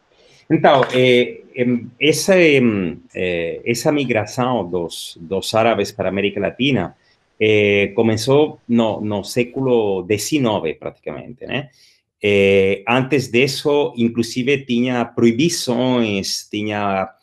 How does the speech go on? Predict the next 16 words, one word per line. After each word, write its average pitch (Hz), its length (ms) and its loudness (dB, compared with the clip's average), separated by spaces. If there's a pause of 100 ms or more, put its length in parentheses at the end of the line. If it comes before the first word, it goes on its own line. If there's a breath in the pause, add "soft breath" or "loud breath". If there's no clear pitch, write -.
(200 soft breath)
eh, 95 200 4
moito 117 380 2
receio 139 640 2
da 92 120 0
parte 98 440 -4
dos, 87 480 -6
eh, 87 300 -4
primeiro 143 400 2
da, 92 380 0
da, 80 220 -8
da 90 120 -6
Espanha 110 380 -4
e 107 40 -6
do 98 100 -6
Portugal, 120 540 -4
das - 400 -10